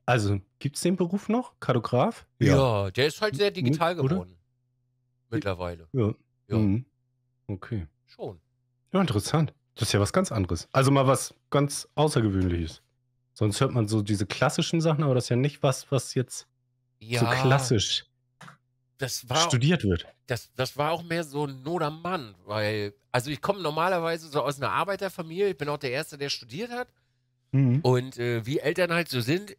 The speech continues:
Speaker 2: "Junge, ich will, dass es dir besser geht als mir." "Ja, okay, was soll das jetzt heißen?"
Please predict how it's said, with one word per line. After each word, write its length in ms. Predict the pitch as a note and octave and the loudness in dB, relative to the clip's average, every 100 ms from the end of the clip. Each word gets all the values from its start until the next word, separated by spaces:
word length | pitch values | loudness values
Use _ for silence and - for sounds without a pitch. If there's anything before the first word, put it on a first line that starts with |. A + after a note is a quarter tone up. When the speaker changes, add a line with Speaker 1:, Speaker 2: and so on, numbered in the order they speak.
| - | -4
Speaker 2:
"Junge, 600 | B2+ D#3 B3 D4 D4 C#4+ _ _ | 4 4 6 4 4 -2 _ _
ich 240 | - C3+ B2 | 0 2 2
will, 160 | E3+ A3 | 0 2
dass 180 | F#3 | 0
es 80 | C#3+ | -2
dir 160 | - D3 | -2 2
besser 260 | F3 F#3+ E3+ | 2 0 -2
geht 180 | D#3 | -4
als 220 | C3 C#3 A2+ | -4 -6 -2
mir." 220 | D3 A2 _ _ _ _ _ _ _ | -2 -2 _ _ _ _ _ _ _
"Ja, 80 | A#2 | 4
okay, 440 | A#2 G2+ - G3 B3+ | 4 2 0 -2 -2
was 160 | F#3+ | -2
soll 120 | E3+ | -2
das 140 | F3+ E3+ | -2 -4
jetzt 180 | D#3 C#3+ | -6 -4
heißen?" 300 | A3 B3+ | -4 -6